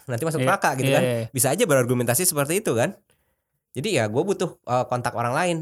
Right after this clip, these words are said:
Speaker 1: untuk ngasih tahu bahwa, eh, lu, lu belum, apa, lu
Speaker 2: Iya,
Speaker 1: belum
Speaker 2: iya,
Speaker 1: bayar
Speaker 2: iya.
Speaker 1: utang nih gitu.
Speaker 2: Hah.
Speaker 1: Nah itu dia yang, yang sebenarnya nggak boleh adalah, eh,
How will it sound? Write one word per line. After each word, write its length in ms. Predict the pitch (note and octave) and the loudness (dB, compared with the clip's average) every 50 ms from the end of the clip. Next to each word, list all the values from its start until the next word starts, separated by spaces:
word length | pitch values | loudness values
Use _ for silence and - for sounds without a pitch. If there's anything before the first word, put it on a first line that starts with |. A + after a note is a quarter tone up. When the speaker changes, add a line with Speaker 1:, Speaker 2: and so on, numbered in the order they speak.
| D3 | -8
Speaker 1:
untuk 180 | - A2+ A#2 A#2 | -8 -8 -8 -6
ngasih 200 | A#2+ B2 A#2 A#2+ | -6 -6 -6 -4
tahu 140 | C#3+ D3+ D3 | -4 -4 -2
bahwa, 320 | A#2 G#2+ G#2+ C3 C#3+ - | 0 0 2 2 0 -2
eh, 600 | - - A2 A2+ A2 A2 A2 A2 G#2+ G#2+ A2 A2 A2 - _ _ _ _ _ _ _ _ _ _ _ _ | -4 -4 -2 0 0 0 0 0 0 0 0 -2 -2 -6 _ _ _ _ _ _ _ _ _ _ _ _
lu, 360 | - B2+ C3 E3+ F3+ C#3+ A#2 - | -6 -2 -2 -2 -2 -4 -8 -10
lu 160 | _ - B2+ D#3+ | _ -2 -2 0
belum, 420 | F3 C#3+ A#2+ A#2+ A#2 A#2 A#2 A#2 | 0 2 2 2 2 0 -2 -4
apa, 160 | - - - F#3 | -6 -4 -2 0
lu 80 | F#3 | 0
Speaker 2:
Iya, 80 | - C#3+ | 2 2
Speaker 1:
belum 100 | D3 C3+ | 2 2
Speaker 2:
iya, 60 | C3+ | 2
Speaker 1:
bayar 120 | - - A2+ | 2 2 2
Speaker 2:
iya. 80 | - | 0
Speaker 1:
utang 160 | D#3+ - F#3+ F3+ | 0 0 0 0
nih 120 | E3 C#3+ A#2+ | 0 -2 -2
gitu. 120 | G#2+ G2 - | -4 -2 -2
Speaker 2:
Hah. 280 | B2 A#2 A2 A2 - _ _ _ _ | -2 -2 -2 -4 -8 _ _ _ _
Speaker 1:
Nah 100 | - A#2 | -6 -6
itu 120 | B2 - F#3+ | -4 -2 -2
dia 220 | F3 G3 G3 E3 | -2 0 0 0
yang, 160 | D3+ C#3 B2 A2+ | 0 0 -2 -4
yang 160 | - C3+ D#3 | -4 -4 -4
sebenarnya 380 | D#3+ E3 D#3 D#3 D#3+ D#3 C#3 | -2 -2 -2 0 0 0 0
nggak 80 | A#2+ A#2 | 0 0
boleh 160 | B2 C3+ F#3 | 0 0 0
adalah, 300 | F3+ C#3 A#2 A#2+ D3+ F3 E3+ - _ _ | 0 -2 -2 -2 -4 -6 -8 -12 _ _
eh, 540 | _ - A#2+ B2 A#2 A#2 A#2 A#2 A#2 A2+ G#2+ | _ -4 -4 -2 -2 -2 -2 -2 -2 -2 -4